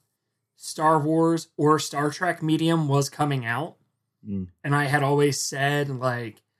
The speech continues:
Speaker 1: "I'm never gonna get into a sci-fi show 'cause it can't compete. It'll never be able to compete with Trek or Star Wars." And, uh, I was, like, a junior in high school, and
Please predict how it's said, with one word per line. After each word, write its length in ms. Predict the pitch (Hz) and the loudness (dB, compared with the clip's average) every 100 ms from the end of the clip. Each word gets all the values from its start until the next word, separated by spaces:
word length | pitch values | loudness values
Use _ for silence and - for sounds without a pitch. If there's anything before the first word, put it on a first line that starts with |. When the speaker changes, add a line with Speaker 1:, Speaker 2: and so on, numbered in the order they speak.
| _ - | _ -4
Speaker 1:
"I'm 100 | 156 | -2
never 200 | 180 175 | 2 2
gonna 160 | 175 | 2
get 160 | 156 160 | 0 -2
into 220 | 151 156 | -2 -4
a 60 | 135 | -6
sci-fi 400 | 156 147 131 123 | -10 -10 -8 -8
show 300 | - 120 110 | -8 -12 -14
'cause 160 | 123 | -18
it 140 | 123 - | -20 -18
can't 320 | - 139 - | -10 -10 -8
compete. 560 | 135 - 127 117 - _ _ _ _ _ _ | -10 -10 -12 -16 -16 _ _ _ _ _ _
It'll 140 | - 151 | -2 2
never 200 | 175 156 | 4 4
be 80 | 156 | 4
able 120 | 151 | 4
to 80 | 143 | 0
compete 300 | 131 139 135 | -2 -6 -6
with 120 | 123 | -8
Trek 300 | - 131 - | -4 -4 -4
or 440 | - 135 131 123 120 | -4 0 0 -2 -6
Star 220 | - 139 | -8 -6
Wars." 400 | 120 98 - - _ _ _ _ _ _ - | -6 -8 -16 -20 _ _ _ _ _ _ 0
And, 680 | 147 139 135 131 131 123 - - | 2 2 2 2 0 -4 -10 -2
uh, 520 | 131 131 127 120 117 | 0 0 -4 -8 -6
I 80 | 131 | -4
was, 180 | 135 143 | -4 -4
like, 120 | 135 | -8
a 40 | |
junior 360 | 120 135 170 165 | -6 -2 0 -2
in 80 | 139 | -2
high 160 | 143 | -4
school, 500 | 139 - 147 139 131 | -4 -2 2 2 0
and 540 | 139 131 127 123 120 | 0 0 0 -2 -6